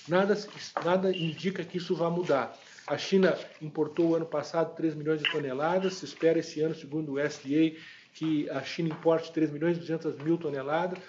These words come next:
o que vai significar trinta e dois por cento da importação de carne bovina do mundo. E se o chinês tá consumindo menos de cinco quilos habitante ano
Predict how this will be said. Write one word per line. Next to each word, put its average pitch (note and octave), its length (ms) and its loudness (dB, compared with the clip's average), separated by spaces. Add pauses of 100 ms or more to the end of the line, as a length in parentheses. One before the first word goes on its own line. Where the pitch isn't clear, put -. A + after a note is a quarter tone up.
(140)
o - 60 -12
que D3+ 60 -6
vai E3+ 160 2
significar E3+ 520 -2
trinta G#3+ 240 -2
e F#3+ 40 -2
dois F3 160 2
por - 100 -14
cento F3+ 220 -2
da F3 80 -4
importação D#3+ 500 -4
de D3+ 100 -4
carne D#3 240 0
bovina E3+ 480 4
do E3 140 -4
mundo. C3+ 340 -4 (320)
E G3 60 0
se - 160 -2
o B3 60 6
chinês G#3+ 400 2
tá F3+ 100 -6
consumindo F3 500 0
menos F#3+ 300 4
de F3 100 -2
cinco - 400 -10
quilos D#3+ 240 -4
habitante E3 600 -6
ano C3 260 0